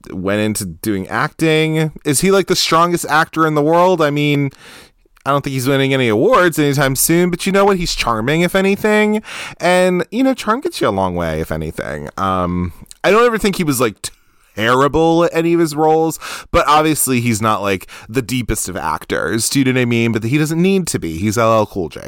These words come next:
He's, he's fine. Um, then you have Timothy Hutton, who plays Matthew Cragen in this. So,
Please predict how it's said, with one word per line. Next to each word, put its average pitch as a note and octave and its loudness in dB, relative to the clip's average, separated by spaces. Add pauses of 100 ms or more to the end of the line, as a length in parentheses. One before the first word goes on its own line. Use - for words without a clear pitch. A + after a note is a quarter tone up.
He's, G2+ -4
he's G2+ -2
fine. - -10 (500)
Um, A#2+ 2 (460)
then A#3 2
you D#4+ 4
have A#3+ 4
Timothy G#3+ 2
Hutton, D3+ 0
who E3+ 4
plays A2 2
Matthew G2+ -2
Cragen B2+ 0
in G2 0
this. F2+ -2 (280)
So, G2+ 2